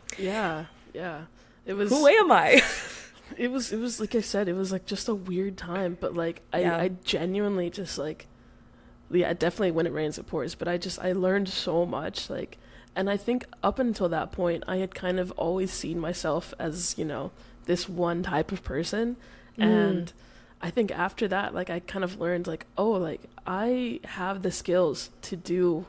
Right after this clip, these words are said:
Speaker 1: whatever I wanna do." Like, not necessarily just, like, "Oh, I'm only good at this one thing," but it's like, I had kind of asked myself the question of, like, "Who are you, like, without this thing? Like, what are you good at other than
Speaker 2: Right.
Speaker 1: this thing?"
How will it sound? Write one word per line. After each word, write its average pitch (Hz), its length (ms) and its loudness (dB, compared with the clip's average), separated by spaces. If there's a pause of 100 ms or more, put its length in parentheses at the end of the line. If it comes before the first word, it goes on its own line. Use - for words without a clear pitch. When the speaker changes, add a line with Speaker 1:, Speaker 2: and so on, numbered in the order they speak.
Speaker 1:
whatever 170 500 -2
I 147 140 0
wanna 143 260 -4
do." 120 400 -4
Like, 156 240 -6
not 190 180 0
necessarily 185 680 0
just, - 320 -6
like, 151 260 -4
"Oh, 170 140 2
I'm 160 220 -2
only 175 260 0
good 160 180 -2
at - 140 -6
this - 160 -6
one 170 220 -4
thing," 180 340 -2
but - 180 -6 (400)
it's - 220 0
like, 165 300 -2 (680)
I 180 680 2 (560)
had 190 220 -2
kind 208 180 0
of 190 180 -2 (140)
asked 180 260 0
myself 190 300 -2
the - 80 -8
question 180 340 -4
of, 185 80 -6
like, 170 200 -4
"Who 233 180 2
are 208 140 6
you, 220 200 0
like, 175 200 -2
without 170 380 -6
this 175 220 -6
thing? 156 220 -2
Like, 147 200 -8
what 180 200 0
are 190 40 4
you 185 200 -2 (100)
good 160 160 2
at - 180 -6 (420)
other 170 280 0
than 185 120 4
Speaker 2:
Right. 170 120 6
Speaker 1:
this - 180 -2
thing?" 135 380 -4